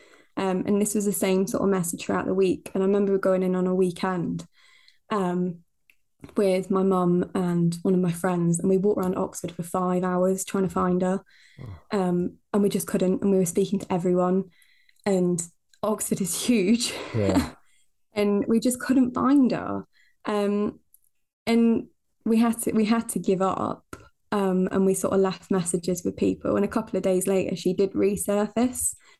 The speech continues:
Speaker 1: Um, and she never sort of explained where she'd gone or what had happened. Um, but it was just, I think for me, the constant fear of, "Where is she? Is she okay? Like, am I gonna get a phone call and say she's,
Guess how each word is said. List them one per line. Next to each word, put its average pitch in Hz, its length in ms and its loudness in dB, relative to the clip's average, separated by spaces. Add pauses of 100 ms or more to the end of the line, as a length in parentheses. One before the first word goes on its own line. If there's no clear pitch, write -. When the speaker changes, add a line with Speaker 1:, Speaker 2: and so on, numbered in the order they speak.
(300)
Speaker 1:
Um, 185 320 2
and 196 160 0
she - 100 0
never 214 160 2
sort - 160 -2
of 185 80 -2
explained 180 680 0
where 175 220 -2
she'd 170 220 -8
gone 175 260 0
or 170 60 2
what 170 280 0
had - 20 -6
happened. - 680 -6 (500)
Um, 190 460 -2
but 208 140 0
it 226 160 -4
was 240 100 0
just, 254 500 -2 (800)
I 220 120 -4
think 247 240 0
for 214 60 2
me, 208 300 4
the 180 80 -2
constant - 540 -4 (160)
fear 185 300 0
of, 175 120 -4 (100)
"Where 180 280 0
is 180 80 0
she? 180 280 0
Is - 140 -4
she 185 200 0
okay? 180 560 0
Like, 180 320 0 (440)
am 208 120 2
I 190 80 4
gonna 185 160 2
get 185 140 -4
a - 20 -8
phone 180 280 0
call 185 180 0
and 190 120 0
say 185 220 0
she's, 185 500 -2